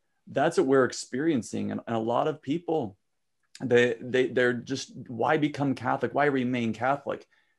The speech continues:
We're not blaming those people. We shouldn't blame them. It's a real difficulty. So Pope Benedict seizes upon this and he says,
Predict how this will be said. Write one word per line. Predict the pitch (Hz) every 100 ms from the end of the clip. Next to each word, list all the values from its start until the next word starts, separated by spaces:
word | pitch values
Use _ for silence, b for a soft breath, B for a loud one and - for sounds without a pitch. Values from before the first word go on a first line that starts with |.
| _ _
We're | 120
not | 156 131
blaming | 120 135 147 120
those | 107
people. | 113 101
We | 101
shouldn't | - 170 95 107
blame | 104 113 127
them. | 101 92
It's | 110 117
a | 107
real | 101 127 151 123
difficulty. | 120 120 - 98 104
So | - 123 107 B B _ -
Pope | 226 160
Benedict | 151 208 170 120 -
seizes | - 175 190 160
upon | 127 117 110
this | 110 104
and | 120
he | 117
says, | - 127 113 110 -